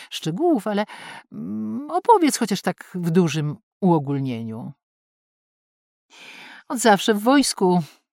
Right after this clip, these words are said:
chociaż ojciec koniecznie chciał, żebym kiedyś przejął jego interesy. Teraz to już bez znaczenia, bo chyba każdy mężczyzna w moim wieku jest dzisiaj żołnierzem”, uśmiechnął się smutno. „O, nie każdy,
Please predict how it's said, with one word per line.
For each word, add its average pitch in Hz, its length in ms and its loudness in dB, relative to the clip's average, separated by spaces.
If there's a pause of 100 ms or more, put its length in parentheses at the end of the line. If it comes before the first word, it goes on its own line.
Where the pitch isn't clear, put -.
(400)
chociaż 175 420 -8
ojciec 170 500 0
koniecznie 160 480 -2
chciał, 160 300 0
żebym 147 220 -4
kiedyś 151 360 -4 (360)
przejął 156 400 2
jego 143 220 -4
interesy. 151 580 -2 (840)
Teraz 269 340 2
to 180 100 0
już 135 140 -2
bez 143 200 -4
znaczenia, 135 840 -4
bo 131 380 -14 (220)
chyba 139 220 -4
każdy 156 340 2
mężczyzna 135 520 -4
w 123 60 -8
moim 139 240 -4
wieku 143 280 -4
jest 139 220 -4
dzisiaj 139 380 -6
żołnierzem”, 147 600 -6 (680)
uśmiechnął 131 500 -10
się 131 120 -14
smutno. 123 580 -12 (680)
„O, 240 460 -4 (420)
nie 185 220 2
każdy, 131 440 -4